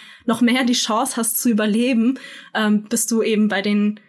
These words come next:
bei den Gegnern ankommst. Du hast sowas wie kleine Sprints und Air Dashes, wo du einfach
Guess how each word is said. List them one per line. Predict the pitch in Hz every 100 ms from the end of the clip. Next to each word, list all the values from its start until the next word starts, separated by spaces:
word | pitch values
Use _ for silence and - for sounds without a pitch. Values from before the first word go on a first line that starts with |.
| _
bei | 220
den | 220
Gegnern | 214 220 220 208
ankommst. | 202 226 233 233 247 -
Du | 202
hast | 226 -
sowas | 247 226 226 -
wie | 226
kleine | 214 226 214 226
Sprints | - - 247 226 226
und | 233 220
Air | 214 220
Dashes, | 220 208 208 233 220
wo | 214
du | 214
einfach | 196 202 208